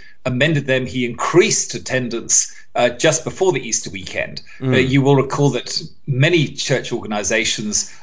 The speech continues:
Speaker 1: asked for a fifty percent reopening.
Speaker 2: Yes.
Speaker 1: Uh, when they spoke to the president, we were at that meeting. We actually asked for a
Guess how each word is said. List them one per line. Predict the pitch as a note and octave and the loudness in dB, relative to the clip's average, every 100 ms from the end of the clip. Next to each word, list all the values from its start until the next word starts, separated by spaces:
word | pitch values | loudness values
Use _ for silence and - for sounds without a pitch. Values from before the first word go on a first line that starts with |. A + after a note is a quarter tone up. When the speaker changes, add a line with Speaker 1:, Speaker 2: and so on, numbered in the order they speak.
| - | 2
Speaker 1:
asked | B2+ - - | 2 2 -2
for | B2+ | -2
a | B2 | -2
fifty | A#2+ C#3 - - | -2 -6 -6 -6
percent | - - E3+ E3 | -2 2 2 0
reopening. | G#2+ F#2+ F2+ - F#2 - - | -6 -8 -8 -10 -14 -14 -8
Speaker 2:
Yes. | G#2 F#2 | -4 -2
Speaker 1:
Uh, | B2+ | 0
when | A#2+ C3 C3 A2+ - | 0 0 0 -6 -6
they | B2+ | -4
spoke | - B2+ | -2 -4
to | - | -6
the | |
president, | - C3 A#2+ B2 C3+ | -4 -2 -2 -4 -2
we | B2 C#3 | 2 4
were | C3+ | 4
at | |
that | C3 A#2+ | 2 0
meeting. | C3+ C3+ A#2 | 0 -2 0
We | D3 | 0
actually | D#3+ - A#2+ | 2 0 2
asked | C3+ C3+ - | 4 4 0
for | C3+ B2 C3+ | 0 0 2
a | A#2+ | -2